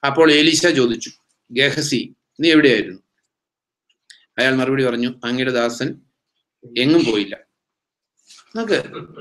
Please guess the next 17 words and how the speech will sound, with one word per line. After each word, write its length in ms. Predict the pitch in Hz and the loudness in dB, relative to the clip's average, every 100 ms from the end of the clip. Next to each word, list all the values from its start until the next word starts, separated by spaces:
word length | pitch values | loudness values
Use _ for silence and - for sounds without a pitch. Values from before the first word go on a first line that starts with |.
| - _ 151 | -20 _ -12
ദ്രവ്യാഗ്രഹം 1000 | 139 170 175 190 190 190 190 185 185 180 | 0 0 2 2 2 2 2 0 -2 -4
വന്നു 260 | 151 156 | -4 -4
കഴിഞ്ഞാല് 560 | 156 143 139 139 143 156 _ _ - | -2 -2 -2 -4 -4 -8 _ _ -8
നമ്മൾ 160 | 151 170 | 0 4
വായിക്കുന്നത് 460 | 156 160 160 165 143 | 4 2 0 -2 -2
എന്താ? 260 | 127 110 - _ _ _ _ _ _ - | -2 -6 -12 _ _ _ _ _ _ -4
ഫസ്റ്റ് 220 | 151 151 | -2 0
Timothy 300 | 151 139 135 | -2 0 -4
four. 380 | 131 123 104 - - _ _ _ _ _ _ _ _ | -4 -4 -6 -10 -20 _ _ _ _ _ _ _ _
അതായത് 320 | 123 139 139 | 0 0 0
demonic 460 | 139 143 160 175 156 | 0 2 4 2 2
doctrine 480 | 139 139 135 151 151 | 2 2 -2 -8 -4
ആരാ 380 | 135 147 139 - _ _ - _ _ | 0 2 0 -4 _ _ -20 _ _
കയറ്റിക്കൊണ്ടുവരുന്നത്? 720 | 123 123 127 127 120 110 110 - _ - - - _ 131 | -4 -2 -6 -2 -2 -4 -8 -16 _ -20 -20 -20 _ -8
മനസാക്ഷി 1120 | 131 139 147 160 156 170 165 - 180 - - _ - - | -4 -2 0 0 0 -2 -2 -2 -4 -4 -12 _ -16 -6
കത്തിക്കരിഞ്ഞു 720 | 131 - 175 165 147 135 147 | -6 0 0 2 0 0 -2
പോയ 460 | 139 127 120 113 | -2 -2 -2 -2